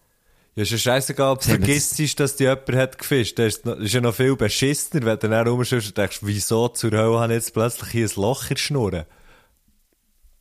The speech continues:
Speaker 2: Ja, gut, stimmt auch
Speaker 1: Das ist ja
Speaker 2: wieder.
Speaker 1: noch viel
Speaker 2: Nicht
Speaker 1: traumatischer.
Speaker 2: vergessen. Heisst, es ist ja nicht eine Gleichgültigkeit, nein, ja. Kompliziert, schwierig, schwierig. Isst du Fisch überhaupt?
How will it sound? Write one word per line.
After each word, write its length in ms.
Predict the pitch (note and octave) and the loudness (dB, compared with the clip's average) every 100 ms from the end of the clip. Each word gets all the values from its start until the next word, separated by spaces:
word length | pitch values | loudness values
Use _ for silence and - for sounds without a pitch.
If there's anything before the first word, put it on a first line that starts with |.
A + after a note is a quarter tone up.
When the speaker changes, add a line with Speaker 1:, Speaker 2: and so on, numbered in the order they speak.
| _ _ - | _ _ 0
Speaker 2:
Ja, 400 | A#2 A#2+ B2+ B2+ | 2 4 4 2
gut, 180 | - | -2
stimmt 300 | - - B2 | -4 -4 -4
auch 120 | A#2 B2 | 0 2
Speaker 1:
Das 100 | A#2+ | 4
ist 60 | |
ja 80 | A2 | 2
Speaker 2:
wieder. 0 | |
Speaker 1:
noch 80 | G#2+ | 0
viel 100 | A2+ | 0
Speaker 2:
Nicht 100 | B2+ | 0
Speaker 1:
traumatischer. 380 | A2 A2+ B2+ G2+ B2+ | 2 4 4 2 -2
Speaker 2:
vergessen. 340 | - B2 A#2 A2+ - - | 0 2 2 0 -10 -2
Heisst, 240 | A#2+ A#2 - | 0 0 0
es 120 | A2+ | 0
ist 60 | - | 2
ja 100 | A#2+ | 2
nicht 180 | B2+ - | 2 0
eine 80 | |
Gleichgültigkeit, 1120 | B2 A#2+ A#2 A2+ - A#2 A2 - - A#2 F2 - | 0 0 2 0 0 0 0 -6 -2 0 0 -2
nein, 300 | F#2+ F2 E2+ | -2 -2 0
ja. 240 | F2+ F#2 F#2+ - - - - - - - - _ _ - - | 0 0 -2 -6 -14 -16 -18 -20 -20 -20 -20 _ _ -12 0
Kompliziert, 720 | A#2 G#2 - - A#2 A2+ - | 0 0 -4 -2 2 2 0
schwierig, 460 | - A2 A#2 F#2 | 2 2 2 0
schwierig. 260 | - A2 G#2+ | 0 0 2
Isst 380 | C3+ - C4 - | 0 0 0 0
du 60 | A#3+ | 0
Fisch 420 | - F#2 - - | 2 0 2 0
überhaupt? 540 | F#2+ F#2 F#2+ F2+ - | 0 2 2 0 -6